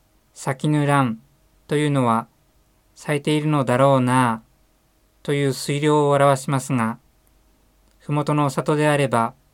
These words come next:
桜の開花くらいは知れたものですから、むしろ、「ああ、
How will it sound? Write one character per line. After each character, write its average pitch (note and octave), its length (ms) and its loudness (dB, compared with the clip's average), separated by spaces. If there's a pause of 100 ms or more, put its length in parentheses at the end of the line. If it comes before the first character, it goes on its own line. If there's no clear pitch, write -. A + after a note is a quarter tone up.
(380)
桜 C#3+ 300 -2
の C#3 140 0
開 C#3 240 -2
花 D3 120 -4
く C#3+ 120 -4
ら D3 100 0
い C#3 60 0
は A#2 280 0
知 - 140 -12
れ C3 100 0
た C#3 140 0
も C3+ 80 0
の C#3 100 0
で C3+ 120 0
す - 120 -12
か B2 120 -8
ら、 A2+ 240 -2 (720)
む C#3 100 -4
し C#3 180 -6
ろ、 A2+ 280 0 (1300)
「あ C3+ 380 2
あ、 - 20 -20